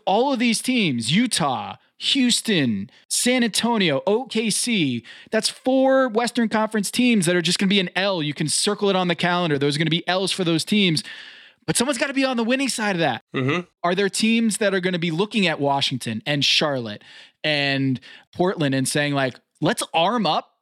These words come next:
Speaker 1: Because there are gonna be spare parts to be had from these teams who wanna lose all these games. And maybe there is a Minnesota Timberwolves, a Denver Nuggets, a Warriors team that just blows people's minds and just ends up with, like, sixty-five wins this year.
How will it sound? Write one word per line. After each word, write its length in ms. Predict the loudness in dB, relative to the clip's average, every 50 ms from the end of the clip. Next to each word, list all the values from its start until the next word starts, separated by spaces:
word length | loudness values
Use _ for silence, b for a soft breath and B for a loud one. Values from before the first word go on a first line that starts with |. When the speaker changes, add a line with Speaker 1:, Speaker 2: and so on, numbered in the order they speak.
| _ _
Speaker 1:
Because 400 | -4 -4 -2 0 0 0 0 2
there 140 | 2 2 0
are 60 | 2
gonna 120 | 2 0 0
be 80 | 0
spare 320 | 0 -2 -2 -2 -2 -2 -2
parts 320 | -4 -4 -4 -2 -2 -2 -4
to 80 | -2
be 120 | -2 0 0
had 280 | 0 0 0 -2 -2
from 120 | -2 -2 -2
these 160 | -2 -2 -2
teams 260 | 0 0 0 0 0
who 80 | -2 0
wanna 200 | 0 0 -2 -2
lose 280 | 0 0 2 2 2
all 120 | 2 0 0
these 200 | 0 0 0 0
games. 380 | 0 0 0 2 0 -2 -4 B B B B B B B B B B
And 100 | 0 2
maybe 240 | 2 2 2 2 2
there 180 | 2 2 2
is 200 | 2 2 2 2
a 100 | 0 0
Minnesota 600 | 0 2 2 2 2 2 0 0 0 2 2 0 0
Timberwolves, 720 | 0 -2 0 0 2 2 2 4 2 2 2 0 -2 -6 -4 -4
a 80 | -4 -4
Denver 460 | -4 -4 -2 -2 -2 0 0 0 0
Nuggets, 640 | 2 2 0 0 0 0 -2 -2 -2 -4 -4 -2 -2
a 140 | -2 -2 -2 -2 -6 -6
Warriors 640 | -4 0 0 2 2 2 2 2 2 0 0 -2 -2
team 480 | -2 0 2 2 2 2 0 0 -2 -4 B B B B B B B B B
that 220 | 0 0 0 0
just 480 | 0 -2 0 0 -2 -2 -4 -6 -10 -20 _ _
blows 340 | -8 -4 0 0 0 0 0
people's 360 | 0 -2 -2 0 -2 -2 0
minds 300 | 0 0 0 0 0 0
and 80 | -2 -2
just 160 | -2 -4 -4 -2
ends 280 | -2 -2 -2 -2 0 0
up 180 | 0 -2 -2 -6
with, 140 | -10 -8
like, 160 | -8 -8 -6 -4
sixty-five 640 | -4 -4 -4 -6 -6 -6 -6 -4 -2 -2 -2 -2
wins 200 | -4 -4 -6 -6
this 200 | -6 -10 -10 -10
year. 180 | -10 -12 -16 _